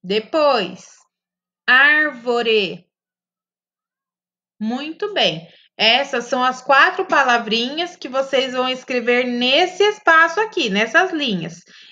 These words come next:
E aqui desse outro lado, vocês farão o desenho, tá bom?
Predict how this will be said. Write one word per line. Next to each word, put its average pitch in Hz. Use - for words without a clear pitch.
E 349
aqui 440
desse 247
outro 220
lado, 294
vocês 330
farão 311
o 311
desenho, 262
tá 208
bom? 285